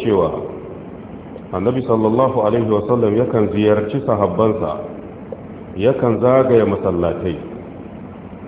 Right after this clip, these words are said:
saboda lura da yanda sahabbansa suke gudanar da ibada, idan akwai gyara ya musu.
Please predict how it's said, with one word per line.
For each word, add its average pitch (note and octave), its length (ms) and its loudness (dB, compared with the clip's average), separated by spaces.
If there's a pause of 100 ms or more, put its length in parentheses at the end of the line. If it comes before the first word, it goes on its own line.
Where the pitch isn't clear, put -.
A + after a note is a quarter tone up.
(100)
saboda A2+ 340 4
lura A2 540 4
da A2 80 4
yanda A#2 500 6 (760)
sahabbansa G#2+ 840 2 (1300)
suke B2+ 260 -2
gudanar A2+ 480 4
da G#2+ 80 4
ibada, F2+ 480 2 (960)
idan G#2+ 260 2
akwai G#2+ 180 0
gyara A2 380 4
ya F#2+ 80 2
musu. F2+ 300 -4